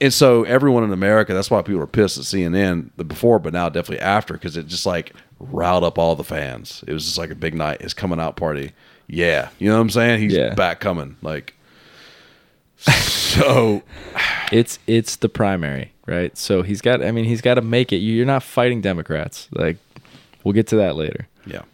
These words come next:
Speaker 2: You know, we still get, and nobody has fucking announced. Like, what are you doing? Like, f-, start, hello, where are the people? You just gonna let Trump just,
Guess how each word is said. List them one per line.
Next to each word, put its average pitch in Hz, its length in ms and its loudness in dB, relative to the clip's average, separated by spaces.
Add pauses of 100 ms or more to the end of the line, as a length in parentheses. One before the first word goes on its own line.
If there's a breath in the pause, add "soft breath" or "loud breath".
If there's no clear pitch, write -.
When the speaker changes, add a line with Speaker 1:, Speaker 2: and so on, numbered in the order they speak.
Speaker 2:
You 104 100 0
know, 107 120 4
we 110 120 4
still 110 200 2
get, 78 340 -4
and 123 320 4
nobody 127 520 4
has 90 160 -4
fucking 101 380 0
announced. 90 420 2
Like, 101 140 2
what 143 280 4
are 226 40 2
you 123 180 2
doing? 110 500 2
Like, 90 160 -4
f-, - 200 -18
start, - 460 2 (520 soft breath)
hello, 185 520 6 (340)
where 156 140 4
are 196 40 6
the 185 80 4
people? 185 380 2
You 110 120 -4
just 131 140 -4
gonna 147 140 2
let 143 220 2
Trump 156 320 2
just, - 220 -4